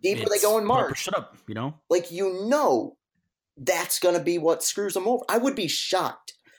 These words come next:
Speaker 1: if they just have a game where, where they get full on outplayed and they miss all their threes and, and everything goes wrong. No, I think if they lose, that's the only thing that's gonna get in their way.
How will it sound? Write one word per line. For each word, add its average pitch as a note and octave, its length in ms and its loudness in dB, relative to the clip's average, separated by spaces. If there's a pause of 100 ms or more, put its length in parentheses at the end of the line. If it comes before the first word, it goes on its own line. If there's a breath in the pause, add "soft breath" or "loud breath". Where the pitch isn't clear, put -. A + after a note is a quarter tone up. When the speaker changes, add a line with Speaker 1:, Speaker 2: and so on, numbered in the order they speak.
(120)
Speaker 1:
if D#3 160 2
they D#3 280 4
just C#3+ 220 -4
have C#3+ 160 4
a C#3+ 40 0
game C3 280 0
where, B2 220 2
where A#2+ 380 2 (380 soft breath)
they C3+ 160 2
get C3 280 2 (960)
full E3+ 280 2
on D#3 120 4
outplayed D3 500 0
and A#2+ 120 -2
they G2+ 60 -10
miss C3 280 -2
all D3 100 4
their C3 140 0
threes B2+ 480 -2
and, G2+ 240 -10
and G2 340 -10 (540)
everything C#3+ 400 0
goes B2+ 240 2
wrong. B2 300 -2 (340 loud breath)
No, B3 200 0
I D#3+ 120 0
think G3+ 340 -2 (640)
if D#3+ 220 2
they A3+ 200 4
lose, F#3 540 0 (1700)
that's C3 300 -2
the E3 100 4
only D#3+ 180 2
thing D#3+ 200 -2
that's C#3 180 0
gonna C3+ 160 0
get B2+ 140 0
in B2+ 60 -6
their B2 140 0
way. B2 180 0